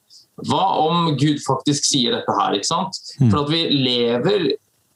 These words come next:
Speaker 1: veldig fort gjort som praktiske ateister, ikke sant? Hvor vi har denne troen vår som en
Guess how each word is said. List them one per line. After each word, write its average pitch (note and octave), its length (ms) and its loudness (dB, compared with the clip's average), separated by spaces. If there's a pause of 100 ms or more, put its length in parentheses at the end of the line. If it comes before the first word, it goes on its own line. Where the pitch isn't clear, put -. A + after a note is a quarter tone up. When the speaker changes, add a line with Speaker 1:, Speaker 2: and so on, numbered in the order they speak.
(280)
Speaker 1:
veldig E3 220 0
fort E3+ 180 0
gjort C#3+ 140 2
som D#3 140 2
praktiske - 520 -2
ateister, C3 560 0
ikke G3 140 0
sant? F3+ 180 -2
Hvor D3+ 100 2
vi D3+ 100 2
har C#3 260 0
denne C3 220 2
troen A2+ 360 2
vår B2+ 220 0
som C3 140 2
en A#2 320 0